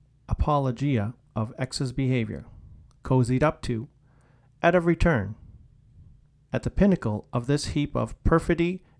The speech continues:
and treachery. Perfidy meaning deliberate breach of trust and faith. Facing the specter of famine.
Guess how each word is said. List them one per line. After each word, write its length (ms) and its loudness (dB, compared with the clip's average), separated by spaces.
and 160 0
treachery. 540 -2
Perfidy 440 2
meaning 460 0
deliberate 520 -2
breach 320 -2
of 140 -8
trust 480 -4
and 140 -2
faith. 380 -6
Facing 400 0
the 80 0
specter 480 0
of 100 0
famine. 480 -4